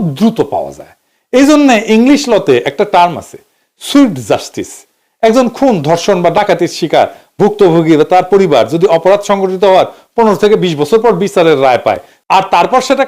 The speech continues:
কার্যকর, ও, হয়, তাহলে এই বিচার একদম মূল্যহীন, এটার মূল্য শূন্য। পৃথিবীর যে কোনো জুডিশিয়াল ফিলোসফিতে, সেটা প্রাচ্য হোক, পাশ্চাত্য হোক,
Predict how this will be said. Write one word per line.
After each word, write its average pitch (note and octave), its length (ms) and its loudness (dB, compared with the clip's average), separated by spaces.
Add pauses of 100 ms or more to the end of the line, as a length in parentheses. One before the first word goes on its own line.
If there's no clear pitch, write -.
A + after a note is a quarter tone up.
কার্যকর, G#3 440 0 (200)
ও, - 20 0 (200)
হয়, C#3+ 320 2 (440)
তাহলে C4 260 2 (480)
এই A3+ 220 2
বিচার C4 280 0
একদম C4 240 -4
মূল্যহীন, G#2 440 -4 (200)
এটার B3 180 0 (100)
মূল্য C4 180 2 (140)
শূন্য। B3 240 -4 (580)
পৃথিবীর C4+ 320 4 (100)
যে A#3+ 160 4
কোনো D#4+ 160 2 (100)
জুডিশিয়াল G3+ 440 0
ফিলোসফিতে, E3 560 -2 (380)
সেটা G#3 140 2 (100)
প্রাচ্য A#3 240 0 (120)
হোক, G#3 120 4 (180)
পাশ্চাত্য - 440 -4 (120)
হোক, D#3 120 0